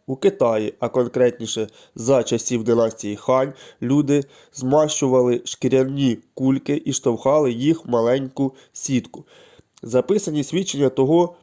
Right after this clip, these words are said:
підтверджують той факт, що стародавні римляни і греки грали в м'яч заради веселощів і жартів. Деякі відомості вказують на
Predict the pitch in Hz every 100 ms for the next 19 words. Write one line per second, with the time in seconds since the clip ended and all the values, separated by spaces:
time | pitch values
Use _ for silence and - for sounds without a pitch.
0 | - 127 127 151 151 160 156 - 139 123
1 | - 151 160 - 143 131 - 120 120 139
2 | 131 113 117 123 165 151 151 147 113 117
3 | 147 147 123 127 131 113 117 147 147 120
4 | 120 135 120 127 131 131 113 107 - 101
5 | 127 127 113 95 - 90 _ - _ _
6 | 117 139 202 208 196 190 175 175 - 175
7 | 156 151 151 147 147 139 _ _ - 127
8 | 123